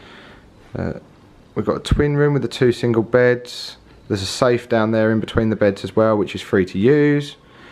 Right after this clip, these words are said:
More charging points by the bed. Massive great mirror. Woo! Vloggers wave.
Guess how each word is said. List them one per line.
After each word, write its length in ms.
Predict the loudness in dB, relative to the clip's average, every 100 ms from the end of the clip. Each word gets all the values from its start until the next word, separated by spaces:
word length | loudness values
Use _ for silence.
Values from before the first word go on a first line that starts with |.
| -20 -12 0
More 180 | 2 2
charging 400 | 0 -2 -2 -2
points 240 | -2 0
by 140 | 0
the 60 | -2
bed. 540 | 2 4 4 2 -2 -8 -20 -20 -20 -20 -20 _
Massive 340 | -8 -4 -4 0
great 180 | 0
mirror. 520 | 2 2 2 2 -2 -8 _ _ -2
Woo! 800 | 4 6 6 6 6 4 2 -2 -14 _ _ _ 0
Vloggers 360 | 0 2 -2
wave. 520 | 0 0 0 -2 -4